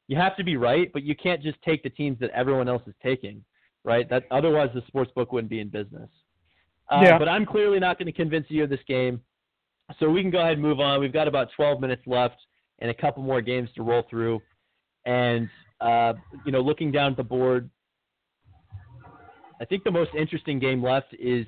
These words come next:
Speaker 1: the Sunday night game, New England at Detroit. Bill Belichick and Tom Brady marching into Detroit to take on their ex-defensive coordinator, Matt Patricia, who's had, he has not had a lot of success as a head coach. He's wearing the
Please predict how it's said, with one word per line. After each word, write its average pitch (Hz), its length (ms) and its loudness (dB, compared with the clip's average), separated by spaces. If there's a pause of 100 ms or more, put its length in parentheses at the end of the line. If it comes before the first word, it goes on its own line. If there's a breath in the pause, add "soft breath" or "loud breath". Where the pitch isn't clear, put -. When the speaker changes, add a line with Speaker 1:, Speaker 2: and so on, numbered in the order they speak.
Speaker 1:
the 117 320 -4 (400)
Sunday 160 320 2
night 123 260 -4
game, 180 300 -2
New 147 160 0
England 147 340 0
at 120 220 0
Detroit. 120 480 0 (800)
Bill 156 160 0
Belichick 151 540 0
and 127 100 -10
Tom 139 220 -4
Brady 127 400 0 (440 soft breath)
marching 139 360 0
into 131 580 2 (440 soft breath)
Detroit 131 420 0
to 113 80 -16
take 127 260 -2
on 120 320 0 (320 loud breath)
their 123 220 2
ex-defensive 139 800 -4
coordinator, 123 480 0
Matt 120 240 -2
Patricia, 117 500 -4
who's 123 280 -2
had, 135 280 -2 (160)
he 120 240 -8
has 139 200 0
not 139 280 -2
had 135 160 0
a 123 60 2
lot 120 160 2
of 113 100 -8
success 110 400 -2 (560)
as 123 160 0
a 120 80 0
head 120 240 0
coach. 117 300 0
He's 113 140 -12
wearing 135 220 -2
the 120 120 -4